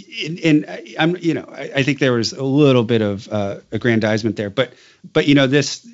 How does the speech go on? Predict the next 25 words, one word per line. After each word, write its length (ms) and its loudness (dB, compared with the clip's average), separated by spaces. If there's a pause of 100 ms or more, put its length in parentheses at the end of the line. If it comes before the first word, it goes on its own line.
he 160 -4
can 160 0
see 220 2
that 240 0
power 540 0
and, 360 -4
and 200 0
the 40 0
money 280 2
certainly 320 -4
that 180 -4
could 120 -10
be 120 -4
made 480 -2 (500)
um, 240 2
but 140 -2
also 480 2
that 180 -2
he 180 -4
could 200 -6
go 240 0
out 260 0
there 320 0
and 180 -2
demonstrate 840 0